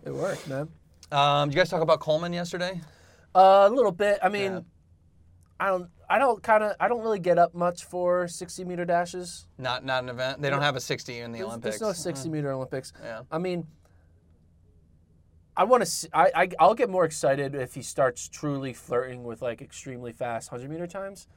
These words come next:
Speaker 2: Yeah.
Speaker 1: Uh, but he's basically running the same thing he did last year and the year before.
Speaker 2: That's true.
Speaker 1: In the, in the six, low, s-,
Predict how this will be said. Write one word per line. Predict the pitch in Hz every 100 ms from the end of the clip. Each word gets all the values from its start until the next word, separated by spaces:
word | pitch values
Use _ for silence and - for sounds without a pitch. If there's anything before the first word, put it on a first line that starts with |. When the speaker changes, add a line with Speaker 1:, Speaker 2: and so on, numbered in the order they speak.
| _
Speaker 2:
Yeah. | 120 98 87
Speaker 1:
Uh, | 127 117 113
but | - 139 - _ _ _ _
he's | - 226
basically | 269 294 220
running | 180 185
the | 165
same | 151 165 165 151 -
thing | 156 151
he | 151
did | 143 135
last | 120 123 123 -
year | - 139 - _ _ _ -
and | 139
the |
year | 131 127
before. | 120 - 123 117 113 -
Speaker 2:
That's | - -
true. | 113 98
Speaker 1:
In | 147
the, | 131
in | 147
the | 127
six, | - 151 151 - -
low, | - 147 143
s-, | - -